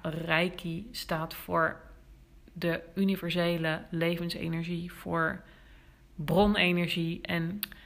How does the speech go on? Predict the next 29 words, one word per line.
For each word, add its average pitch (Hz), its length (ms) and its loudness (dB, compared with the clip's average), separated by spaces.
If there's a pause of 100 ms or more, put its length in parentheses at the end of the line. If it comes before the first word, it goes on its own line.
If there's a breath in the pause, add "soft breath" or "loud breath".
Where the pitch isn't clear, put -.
weet 185 160 -2
je, 202 80 -2
je 196 80 -2
kan 190 140 2
daar 180 100 2
moeilijk 254 280 6
over 190 240 8
doen, 180 160 2
niet 185 160 -2
in 185 140 -4
geloven, 170 640 0
maar 170 400 2 (760 loud breath)
kijk - 260 2
naar 226 140 4
je 196 120 0
eigen 190 360 0
lichaam. 143 500 -2 (320)
Kijk 214 340 4
naar 185 140 4
de 185 120 0
wereld. 180 640 2 (200)
Kijk 202 320 6
naar 175 500 4
hoe 190 320 0
langzaam 226 480 6
het 202 120 2
voorjaar 202 500 4
dichterbij 170 500 0
kruipt 160 600 0